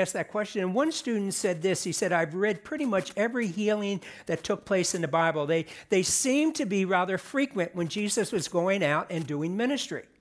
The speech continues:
My father has had muscular dystrophy for twenty-two plus years. Why is my dad not healed? He's a believer. I hear the cliche, 'Well, it, it may not be his time.'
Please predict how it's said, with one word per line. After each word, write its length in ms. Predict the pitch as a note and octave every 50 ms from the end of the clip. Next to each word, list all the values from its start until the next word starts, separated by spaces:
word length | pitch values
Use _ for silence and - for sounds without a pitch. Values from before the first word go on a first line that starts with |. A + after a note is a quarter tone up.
| _ _ _ _ _ _ _ - _
My 240 | - F3+ F#3 A#3+ D4
father 400 | - - A#3 F3+ F3+ F3 F#3 F3
has 340 | D#3 F3 F#3 F#3 F3+ - -
had 380 | D#3+ D3+ F#3+ G3 G3 F#3 E3
muscular 680 | D#3 D#3+ E3 F#3 A3 A3 - - - A#3+ A3+ A3 A3 G#3+
dystrophy 760 | E3+ F3 G3+ G3+ G3+ - G3 E3+ D3 - D#3+ C#3+ C#3+ D3 - - - - -
for 120 | - D3+
twenty-two 540 | C#3 - - G#3 F#3 F#3+ F#3+ F#3 - - F#3
plus 360 | - - - E3+ D3+ D3 - -
years. 440 | C#3 B2+ C3 D3 - - - - - - _ _ _ _ _ _ _ _ _ _
Why 220 | F3 F3 F#3 A#3+
is 140 | C#4+ C#4 -
my 160 | B3+ A3 A3
dad 340 | F#3 E3+ F3+ F3 F3 F3 E3
not 220 | F#3+ F#3+ F#3 G3
healed? 360 | - A3+ C4 C#4 - - - _ _ _
He's 240 | _ - G3+ F#3+ -
a 60 | A#3
believer. 480 | F#3 - G#3+ G#3 B3+ C#4 - - - - - _ _ _ _ _ _ -
I 120 | E3+ F3+
hear 280 | F3 E3+ G3 G#3+ A3 G#3+
the 100 | G#3 G#3
cliche, 580 | G#3+ - A3+ G#3+ F#3+ - - A#3+ A3 A3 G#3
'Well, 300 | G3 G3 G#3 G#3+ G#3 G#3
it, 140 | G#3 E3+ - - - -
it 80 | -
may 160 | E3+ D#3+ F3 F3+
not 240 | F#3 F#3+ F#3 F#3
be 140 | - A3 G3
his 160 | F#3+ F#3+ -
time.' 300 | - - A3 A3 G#3 D3